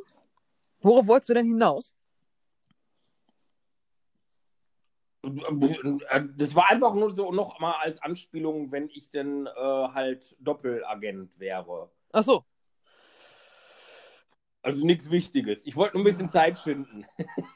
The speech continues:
Speaker 1: Hast du mal Mister Bean als Agent gesehen?
Speaker 2: Mister Bean als Agent?
Speaker 1: Ja, da gibt's auch einen Film. Ja, war lustig.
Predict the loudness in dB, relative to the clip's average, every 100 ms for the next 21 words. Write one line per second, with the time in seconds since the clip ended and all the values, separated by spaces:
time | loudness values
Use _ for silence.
0 | -20 -16 -14 -14 -14 -18 -14 2 2 6
1 | 4 6 8 6 4 -2 -6 -6 -6 -6
2 | -8 -8 -6 -4 -2 -2 -6 -8 -10 -10
3 | _ _ _ _ _ _ _ _ _ _
4 | _ _ _ _ _ _ _ _ _ _
5 | _ _ _ -14 -12 -10 -10 -6 -6 -4
6 | -6 -8 -6 -4 -4 -4 -6 -8 -8 -8
7 | -8 -6 -6 -8 _ _ -18 -16 -16 -18
8 | -12 -10 -8 -8 -10 -14 -16